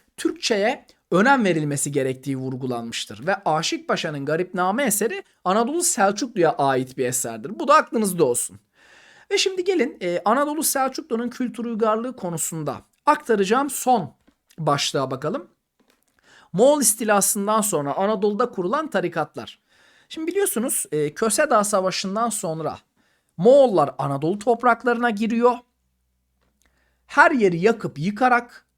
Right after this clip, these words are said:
Anadolu'daki tüm siyasi, sosyal yaşamı bozuyorlar. Anadolu'daki bütün düzen baştan aşağı ters oluyor. Şimdi bu Moğolların yarattığı o yıkım,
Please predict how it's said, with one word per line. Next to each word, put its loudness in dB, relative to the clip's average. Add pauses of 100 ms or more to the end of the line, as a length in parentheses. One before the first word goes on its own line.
(100)
Anadolu'daki 0
tüm -8
siyasi, -2
sosyal 0 (400)
yaşamı 0
bozuyorlar. 2 (120)
Anadolu'daki 0
bütün -6
düzen 0 (1000)
baştan 4
aşağı 2 (560)
ters 6
oluyor. -8 (920)
Şimdi -2
bu -2 (240)
Moğolların 6
yarattığı 0
o 4
yıkım, 0